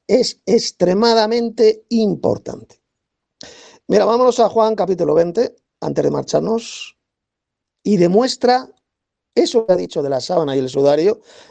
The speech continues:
demuestra bien clarito cómo fue la resurrección de Jesús, que fue la transformación radical e instantánea de un cadáver. No fue la reanimación de un cadáver. Vamos a verlo en el Evangelio de Juan,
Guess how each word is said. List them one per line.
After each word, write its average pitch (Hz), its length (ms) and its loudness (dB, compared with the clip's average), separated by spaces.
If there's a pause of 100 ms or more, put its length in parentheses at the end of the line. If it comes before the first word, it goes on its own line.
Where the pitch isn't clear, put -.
(100)
demuestra 214 580 2
bien 226 160 2
clarito 208 420 -2
cómo 208 280 -2
fue 214 400 2
la 127 120 -8
resurrección 110 640 -10
de 101 100 -14
Jesús, - 440 -20 (640)
que 147 140 2
fue 202 280 4
la 208 160 0
transformación 143 640 -6
radical 151 400 2
e 156 60 2
instantánea 151 560 -2
de 170 60 4
un 123 100 -4
cadáver. 135 460 0 (500)
No 156 200 0
fue 226 280 4
la 131 120 -4
reanimación 120 560 -8
de 110 60 -8
un 104 60 -10
cadáver. - 420 -12 (380)
Vamos 165 240 2
a 160 80 4
verlo 185 200 0
en 196 80 -4
el 147 80 -2
Evangelio 135 380 -4
de 143 60 -6
Juan, 160 420 -4